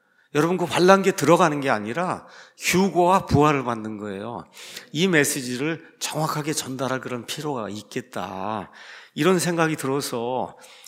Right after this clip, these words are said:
이월 육 일부터 요한계시록 이천이십이 년 시리즈를 시작을 했습니다.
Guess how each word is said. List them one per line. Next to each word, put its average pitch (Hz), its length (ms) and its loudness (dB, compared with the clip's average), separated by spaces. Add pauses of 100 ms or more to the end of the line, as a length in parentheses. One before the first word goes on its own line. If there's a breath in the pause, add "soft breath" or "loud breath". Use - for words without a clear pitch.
(160 loud breath)
이월 151 460 2
육 127 180 -6
일부터 135 720 -6 (420 loud breath)
요한계시록 135 920 0
이천이십이 131 920 -2
년 131 160 -4
시리즈를 135 520 -4
시작을 110 420 -6
했습니다. 120 720 -8